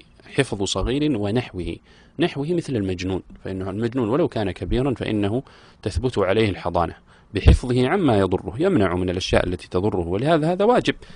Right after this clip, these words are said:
الإنسان أن يمنع أطفاله وصبيانه مما يضرهم، وتربيته بعمل مصالحه،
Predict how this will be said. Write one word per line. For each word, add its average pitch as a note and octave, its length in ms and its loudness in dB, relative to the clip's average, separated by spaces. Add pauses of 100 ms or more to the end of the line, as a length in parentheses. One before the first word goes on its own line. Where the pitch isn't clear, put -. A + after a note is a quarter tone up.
(280)
الإنسان G#2 480 2 (340)
أن G2 60 -2
يمنع A2 460 2 (200)
أطفاله F#2+ 640 2
وصبيانه G2+ 600 0
مما F#2+ 260 0
يضرهم، G#2 460 0 (760)
وتربيته C#3 840 6
بعمل A2+ 420 2
مصالحه، G2 640 0